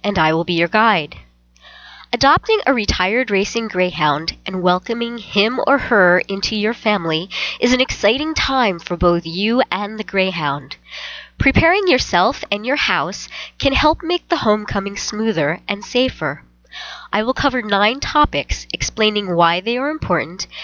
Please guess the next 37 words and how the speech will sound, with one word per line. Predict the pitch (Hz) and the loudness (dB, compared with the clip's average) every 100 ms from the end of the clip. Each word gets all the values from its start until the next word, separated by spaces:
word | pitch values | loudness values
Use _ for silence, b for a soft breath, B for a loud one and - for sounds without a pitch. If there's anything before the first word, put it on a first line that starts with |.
| B - | B -4
and | 190 | -2
how | 180 190 190 | 2 2 2
they | 226 | 0
could | - 269 | -2 -4
be | 269 277 | -2 -2
potential | - - 170 - 196 | 0 0 0 -2 -2
safety | - 226 - 202 | 0 0 0 -10
concerns. | - 151 165 147 78 - - - B B B B | -10 -6 -4 -4 -8 -16 -20 -20 B B B B
I | 196 196 | -2 0
will | 196 | 0
then | 185 196 269 | 2 0 0
give | 294 330 | -6 -6
tips | - 202 160 - | -4 -4 -4 -8
for | - 180 | -4 -4
safeguarding | - 185 190 - 202 214 220 | 0 0 0 0 0 0 -4
you, | 185 190 202 302 B B _ | -2 2 2 0 B B _
your | 285 | -4
family, | - 226 214 214 226 247 B B - | 0 0 0 -2 -6 -8 B B -4
and | 262 | -4
your | 240 | -4
retired | 214 202 165 165 180 | -4 -2 -2 -2 -2
racing | 165 156 - 185 | -4 -4 -6 -4
greyhound. | 214 277 214 151 - - _ B B B B - | 0 0 0 -4 -8 -18 _ B B B B -4
The | 208 | 0
topics | - 240 320 - 370 | 2 2 0 -2 0
I | |
will | 359 381 | 0 0
cover | - 156 170 185 | 0 0 0 0
are | 170 160 156 196 B B B | 0 2 0 -2 B B B
the | 180 190 | -2 2
importance | 180 180 190 - 277 - | 2 2 0 0 -6 -8
of | 262 208 | -6 -2
the | 160 | 2
right | 165 - | 0 0
collar | 185 175 185 | 2 2 2
and | 269 214 | 0 -2
leash, | 160 - - | -2 0 0